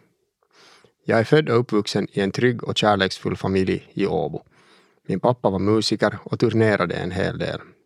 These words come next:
så han var ganska mycket borta hemifrån. Men det kompenserades av att mamma var hemmafru. Hon fanns alltid där. Jag hade två stora systrar och föddes som nummer tre. När jag var sex år gammal föddes ännu en lillasyrra.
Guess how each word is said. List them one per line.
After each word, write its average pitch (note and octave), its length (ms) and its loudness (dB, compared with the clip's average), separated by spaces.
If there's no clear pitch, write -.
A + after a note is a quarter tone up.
så - 120 -6
han G#2 120 2
var G2+ 80 4
ganska G#2 260 0
mycket G2+ 280 0
borta G2+ 320 0
hemifrån. F2+ 520 -4
Men F#2+ 140 -2
det G#2 60 2
kompenserades A2+ 880 2
av G2+ 200 0
att F#2+ 100 -2
mamma G#2+ 260 4
var F#2+ 100 2
hemmafru. F#2 580 -2
Hon G#2+ 180 -2
fanns G2+ 240 -2
alltid F#2+ 300 -2
där. E2+ 320 -2
Jag G#2+ 80 2
hade B2 180 4
två C#3 260 4
stora A#2+ 320 2
systrar G2+ 440 0
och - 160 -10
föddes G#2 300 0
som G2 160 -2
nummer G2 240 2
tre. - 380 -4
När F#2+ 80 0
jag F#2+ 80 2
var G2 80 2
sex - 280 0
år A2 100 2
gammal G#2+ 380 2
föddes A#2 340 -2
ännu B2 200 2
en A2+ 80 2
lillasyrra. G2+ 520 -2